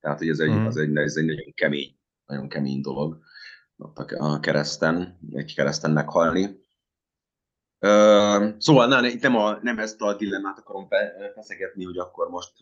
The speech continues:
Speaker 1: fájdalomcsillapítás, nem fájdalomcsillapítás, hanem nyilván ez egy, ez is egy komoly etikai dilemma, hanem inkább az, hogy, ö,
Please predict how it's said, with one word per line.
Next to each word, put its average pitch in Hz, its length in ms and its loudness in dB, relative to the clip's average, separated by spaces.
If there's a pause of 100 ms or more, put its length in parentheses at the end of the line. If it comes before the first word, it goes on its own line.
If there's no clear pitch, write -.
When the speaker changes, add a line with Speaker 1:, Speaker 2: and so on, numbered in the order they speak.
(120)
Speaker 1:
fájdalomcsillapítás, 90 800 -4
nem 98 120 -8
fájdalomcsillapítás, 107 960 0
hanem 92 480 -6 (600)
nyilván 82 280 -2
ez 85 100 -4
egy, 87 120 -4
ez 92 180 0
is 95 100 -4
egy 90 60 -6
komoly 92 280 0
etikai 82 360 -4
dilemma, 113 520 0
hanem 104 400 -2
inkább 95 380 -6
az, 85 260 0
hogy, 82 300 -10
ö, 80 320 -6